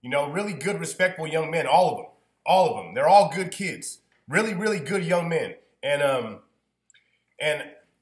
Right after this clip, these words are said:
let me just address that really quick. That goes with Devin Haney and Ryan Garcia and Vergil Ortiz, is they have their parents in their corner,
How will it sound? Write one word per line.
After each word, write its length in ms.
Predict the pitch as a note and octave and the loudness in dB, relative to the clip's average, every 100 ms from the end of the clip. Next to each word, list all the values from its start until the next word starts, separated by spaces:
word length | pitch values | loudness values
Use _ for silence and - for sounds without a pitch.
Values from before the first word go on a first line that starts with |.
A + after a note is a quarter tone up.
| _ | _
let 160 | E3+ A#3+ | -4 -2
me 80 | |
just 140 | C4 F#3 | -2 -2
address 400 | D3 B2 G#3+ G#3+ | -2 0 0 2
that 180 | C#3+ B2+ | 0 -2
really 160 | B2 | -8
quick. 360 | A#2+ D3 - - _ _ _ _ _ - C3+ - - | -12 -12 -12 -16 _ _ _ _ _ -20 -20 -20 -6
That 160 | F#3+ G#3 | -2 0
goes 180 | A3 G3 | 0 -2
with 100 | E3+ | -2
Devin 240 | G3 F#3+ | -2 -2
Haney 380 | F#3 G#3 E3 B2 | -2 -2 -4 -6
and 100 | C3+ | -2
Ryan 260 | E3+ F#3 F#3+ | 0 0 0
Garcia 580 | F3+ - G3+ E3+ A2 - _ _ | -2 -2 -6 -4 -6 -8 _ _
and 120 | C3+ | -8
Vergil 300 | C#3 F3+ E3 | -6 -6 -4
Ortiz, 600 | F#3 F3 G3+ F#3 C#3 - - _ - | -4 -4 -4 -6 -8 -12 -16 _ -10
is 440 | D#3 D#3 C3+ - _ _ _ _ _ _ _ - | -8 -6 -8 -12 _ _ _ _ _ _ _ -4
they 140 | E3 | 0
have 220 | G#3 G#3+ | 4 4
their 120 | G3 | 2
parents 420 | E3 G3 G#3 F3+ - | -4 -2 0 -2 -4
in 220 | G3+ G3+ | -4 0
their 160 | F3 | -2
corner, 480 | - F3 G3 C3+ - | -2 -2 -2 -2 -8